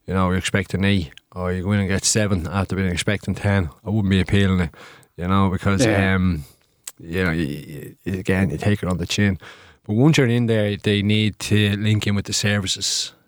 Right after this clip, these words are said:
Speaker 1: you know. Um, but I always say, if you're going to court or <laughs> if you're involved in crime, I'm not advocating crime, but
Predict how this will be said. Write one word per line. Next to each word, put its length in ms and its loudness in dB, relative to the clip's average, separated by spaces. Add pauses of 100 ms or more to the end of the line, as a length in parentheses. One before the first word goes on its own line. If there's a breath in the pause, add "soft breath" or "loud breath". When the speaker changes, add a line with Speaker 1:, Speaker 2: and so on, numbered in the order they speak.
Speaker 1:
you 140 -8
know. 420 0
Um, 480 -4 (420 loud breath)
but 120 0
I 40 4
always 340 2
say, 160 2
if 60 -2
you're 80 0
going 180 2
to 80 -4
court 600 0 (400)
or 300 0
<laughs> 0 -
if 320 -6
you're 100 -8
involved 360 2
in 60 -2
crime, 360 2
I'm 160 2
not 160 0
advocating 460 -2
crime, 320 -2
but 200 -2